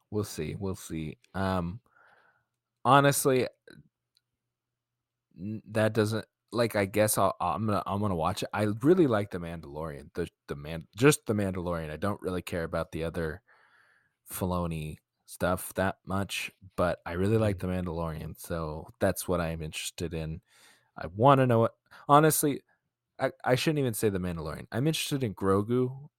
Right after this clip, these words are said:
Speaker 1: and whatever
Speaker 2: <laughs>
Speaker 1: that's going to <laughs> happen, and I know there are people out there, Baby Yoda, that's what people care about.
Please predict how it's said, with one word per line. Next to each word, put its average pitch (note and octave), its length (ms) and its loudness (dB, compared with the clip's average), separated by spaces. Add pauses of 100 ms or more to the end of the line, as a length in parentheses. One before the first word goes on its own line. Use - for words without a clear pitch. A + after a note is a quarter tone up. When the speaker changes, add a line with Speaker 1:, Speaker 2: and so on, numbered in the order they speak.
Speaker 1:
and F2 180 -6
whatever G#2 460 2
Speaker 2:
<laughs> - 20 -6
Speaker 1:
that's F2+ 360 2
going B2 220 2
to C3+ 40 4
<laughs> - 20 4
happen, C#3 480 4 (640)
and A#2 380 2 (160)
I C3+ 260 6
know A#2+ 360 4
there A2+ 140 2
are G#2 40 -4
people C3 300 -2
out G#2+ 120 2
there, G2+ 100 -4
Baby C3 380 0
Yoda, A#2 360 2 (420)
that's C#3+ 240 6
what C3 140 -6
people B2+ 260 -6
care G#2+ 300 -4
about. F#2 380 -6